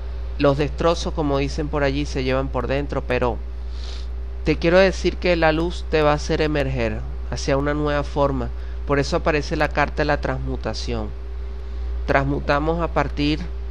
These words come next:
de la oscuridad, aparece nuestra luz y la luz nos lleva a un nuevo comienzo, a un nuevo sueño de vida. ¿Ok? Bueno, hermanas y hermanos, este fue mi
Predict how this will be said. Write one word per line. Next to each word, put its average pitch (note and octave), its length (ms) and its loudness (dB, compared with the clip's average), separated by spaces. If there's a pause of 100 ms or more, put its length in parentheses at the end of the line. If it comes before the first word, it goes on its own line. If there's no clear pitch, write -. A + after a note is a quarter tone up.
(240)
de C#3 80 2
la C#3 140 4
oscuridad, C#3 420 2
aparece D3 480 0
nuestra C#3+ 340 0
luz D3 220 0
y - 20 -2
la C#3+ 140 2
luz C#3 200 0
nos D#3 160 -2 (320)
lleva D3 220 2
a D3+ 40 2
un D3 140 0
nuevo C#3+ 300 2
comienzo, A#2+ 560 -2 (1700)
a C3+ 120 2
un D#3 140 4
nuevo D#3+ 380 6
sueño B2 400 0
de A2+ 100 2
vida. G2+ 320 -2 (2000)
¿Ok? A#2 180 -4 (3000)
Bueno, D#3+ 240 4
hermanas D#3+ 300 2
y - 20 0
hermanos, D#3+ 440 2 (200)
este C3+ 240 -2
fue D3+ 220 -2
mi D#3 360 -2